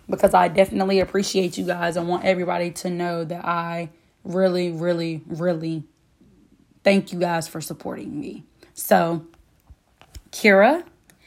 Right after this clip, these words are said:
Tiffany, Malik, Kennedy, Melissa, thank you guys so, so, so much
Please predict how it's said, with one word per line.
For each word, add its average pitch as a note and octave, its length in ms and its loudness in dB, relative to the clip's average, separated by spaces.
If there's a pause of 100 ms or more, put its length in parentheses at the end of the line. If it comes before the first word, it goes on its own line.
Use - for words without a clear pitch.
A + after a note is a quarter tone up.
(260)
Tiffany, G#3+ 720 2 (320)
Malik, C4 720 4 (280)
Kennedy, F#3+ 760 2 (260)
Melissa, G3 760 4 (500)
thank A3 300 2
you A3+ 100 0
guys F3+ 420 4
so, G3 520 4
so, F3+ 500 0
so E3+ 400 -4
much G3 440 4